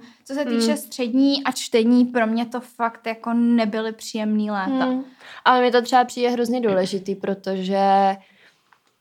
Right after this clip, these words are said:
Speaker 2: pro mě obecně čtení, když, když si s někým můžu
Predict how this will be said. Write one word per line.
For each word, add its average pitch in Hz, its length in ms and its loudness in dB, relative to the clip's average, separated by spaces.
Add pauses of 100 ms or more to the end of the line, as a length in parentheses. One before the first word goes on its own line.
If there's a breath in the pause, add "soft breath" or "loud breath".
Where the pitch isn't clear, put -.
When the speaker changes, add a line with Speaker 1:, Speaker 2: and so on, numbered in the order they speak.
(480)
Speaker 2:
pro 240 220 4
mě 262 380 4
obecně 214 680 2
čtení, 202 960 0 (380)
když, 208 540 -4 (120)
když 208 200 -2
si 262 160 -2
s 220 60 -4
někým 240 480 2
můžu 202 520 2